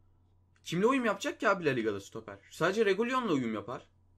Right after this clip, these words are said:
Bence Serie A'dan bir stoper al. Gerçi yüz yetmiş kimya oluyor böyle, tamam. İspanyol, İspanyol da olması lazım galiba.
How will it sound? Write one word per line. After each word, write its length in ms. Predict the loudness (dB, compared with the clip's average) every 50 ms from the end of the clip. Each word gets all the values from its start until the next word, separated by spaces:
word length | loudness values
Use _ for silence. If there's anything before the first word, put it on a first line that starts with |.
| _ _ _ -2
Bence 300 | -2 0 0 -2 -4 -4
Serie 320 | -2 0 2 2 4 2
A'dan 260 | 2 0 -2 -2 -4
bir 60 | -4
stoper 260 | -6 -6 -8 -4 -4 -2
al. 120 | -2 0
Gerçi 280 | 0 0 -2 -2 -2 -4
yüz 140 | -4 -2
yetmiş 300 | -2 -4 -4 -6 -8 -8
kimya 300 | -6 -4 -2 0 2 2
oluyor 220 | 2 4 2 2 2
böyle, 200 | 0 -2 -4 -4
tamam. 320 | -4 -4 -4 -4 -6 -8 -10
İspanyol, 640 | -10 -10 0 2 2 2 2 0 -6 -6 -8 -8 -8
İspanyol 520 | -10 -8 -4 -2 -2 0 0 0 -2 0 -2
da 60 | -2
olması 340 | 0 0 -2 -2 -4 -2 -2
lazım 280 | -2 -2 -2 -4 -6
galiba. 480 | -6 -6 -4 -4 -2 -2 -2 -4 -4